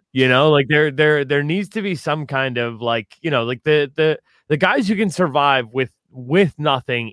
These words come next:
in the most horrid conditions. Like, you know, w-, we need to,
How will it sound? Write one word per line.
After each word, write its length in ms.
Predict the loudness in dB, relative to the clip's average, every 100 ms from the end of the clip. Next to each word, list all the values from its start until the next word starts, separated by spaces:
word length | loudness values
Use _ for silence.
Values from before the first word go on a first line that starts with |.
| -6
in 200 | -4 -2
the 120 | -2
most 300 | 0 -2 -2
horrid 340 | -4 -4 -4
conditions. 560 | -6 -4 -4 -4 -8 -6
Like, 180 | -6 -8 -10
you 120 | -6
know, 200 | -4 -6
w-, 260 | -10 -14 -8
we 160 | -2 0
need 340 | 2 2 2
to, 320 | 2 4 4